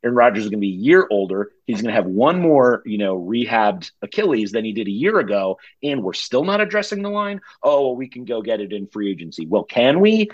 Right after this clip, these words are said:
Like, we're certainly not gonna be able to pay, play Bryce, uh, pay Bryce Huff now, more than likely, if you wanna go after the line. So that's, that's a thing that you gotta think about. And,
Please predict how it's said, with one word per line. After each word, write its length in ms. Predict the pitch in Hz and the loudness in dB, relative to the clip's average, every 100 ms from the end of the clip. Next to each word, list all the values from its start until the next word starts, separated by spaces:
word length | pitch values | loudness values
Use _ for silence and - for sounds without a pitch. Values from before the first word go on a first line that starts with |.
| - | -4
Like, 140 | - 202 - | 0 0 2
we're 160 | 202 | 2
certainly 400 | - 151 165 170 | 4 4 4 2
not 200 | 147 143 | 2 0
gonna 120 | 139 | -2
be 60 | 143 | -4
able 100 | 123 | -4
to 80 | - | 0
pay, 180 | 127 123 | 2 2
play 280 | - 120 120 | 0 0 2
Bryce, 460 | 113 113 110 - - - | 4 2 2 -8 -8 -2
uh, 180 | 101 95 | 0 0
pay 160 | - 117 | -4 -4
Bryce 340 | 98 104 95 | 0 0 0
Huff 240 | - 196 - | -4 -6 -6
now, 360 | 95 85 110 - _ - | -10 -6 -6 -8 _ -2
more 160 | 107 | 0
than 140 | 101 98 | 2 2
likely, 280 | 101 - 104 | 0 0 -4
if 100 | 110 | -2
you 60 | |
wanna 140 | 107 90 | -2 2
go 140 | 107 | 4
after 260 | 101 - 98 | 4 0 -6
the 100 | 92 | -2
line. 460 | 104 151 110 117 | 0 0 0 -4
So 300 | 120 107 101 | -2 0 0
that's, 360 | 95 131 - - | 0 -4 -6 -10
that's 240 | - 151 - | -6 -6 -6
a 40 | |
thing 260 | - 110 104 | -12 -10 -10
that 120 | 95 | -8
you 80 | 95 | -6
gotta 140 | 95 | -6
think 200 | - 101 | -6 -4
about. 240 | 95 104 - _ | 0 0 0 _
And, 460 | - 233 160 131 | -2 0 0 0